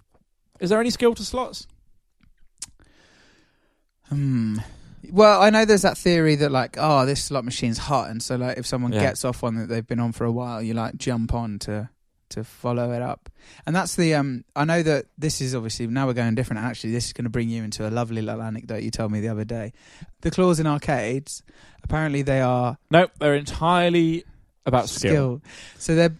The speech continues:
Speaker 2: there's, like, a rotation, apparently. So,
Speaker 1: No,
Speaker 2: like, every ninth go,
Speaker 1: no,
Speaker 2: they,
Speaker 1: no,
Speaker 2: they
Speaker 1: no,
Speaker 2: grasp.
Speaker 1: no, no.
Speaker 2: That's what
Speaker 1: It's
Speaker 2: apparently
Speaker 1: pure skill.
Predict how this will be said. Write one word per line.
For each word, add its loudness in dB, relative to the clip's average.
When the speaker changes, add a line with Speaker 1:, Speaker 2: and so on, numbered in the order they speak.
Speaker 2:
there's, 4
like, 4
a 4
rotation, 4
apparently. -4
So, 6
Speaker 1:
No, 8
Speaker 2:
like, 2
every 4
ninth 2
go, 2
Speaker 1:
no, 0
Speaker 2:
they, 2
Speaker 1:
no, -6
Speaker 2:
they 0
Speaker 1:
no, -2
Speaker 2:
grasp. 0
Speaker 1:
no, -4
no. -6
Speaker 2:
That's 2
what -4
Speaker 1:
It's 0
Speaker 2:
apparently 6
Speaker 1:
pure 2
skill. -6